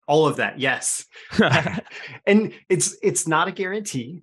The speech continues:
Speaker 1: right? It's, it's not a guarantee. You have to be conversational. You have to be human. You have to recognize when, when you have a fit and when you don't, and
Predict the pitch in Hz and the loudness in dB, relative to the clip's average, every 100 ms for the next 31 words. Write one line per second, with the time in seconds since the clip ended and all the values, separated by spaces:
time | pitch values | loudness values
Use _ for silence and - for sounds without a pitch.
0 | _ 127 117 147 156 139 - _ 151 147 | _ -2 0 0 -2 -6 -8 _ -10 -4
1 | 143 127 135 143 135 110 107 135 151 151 | 0 0 0 -4 -6 -6 -4 -2 -2 -2
2 | 175 - 156 156 151 139 123 143 131 123 | -8 -6 -6 -4 -6 -6 -8 -8 -8 -8
3 | 160 147 123 120 127 123 - 123 120 131 | -12 -10 -8 -6 -6 -8 -8 -8 -6 -8
4 | 127 123 123 123 117 113 110 - - 117 | -10 -10 -10 -10 -10 -10 -10 -8 -8 -8
5 | 127 127 113 117 123 117 107 101 120 120 | -8 -6 -6 -6 -8 -8 -8 -8 -8 -10
6 | 110 104 | -10 -10